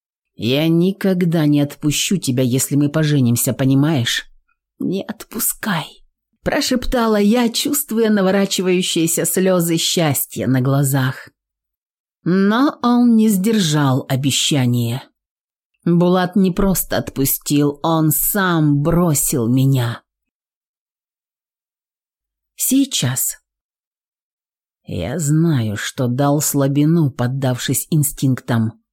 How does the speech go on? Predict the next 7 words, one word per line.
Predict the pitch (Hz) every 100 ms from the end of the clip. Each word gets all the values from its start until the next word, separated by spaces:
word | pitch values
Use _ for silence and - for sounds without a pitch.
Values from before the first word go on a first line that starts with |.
| _ _ _ _ _ _ _
Но | 131 151 151 170
Вита | 165 170 180
всегда | 175 - 208 170 151 135
будила | 123 147 139 139 131 135
зверя | 135 151 139 123 117
во | 123
мне. | 123 117 107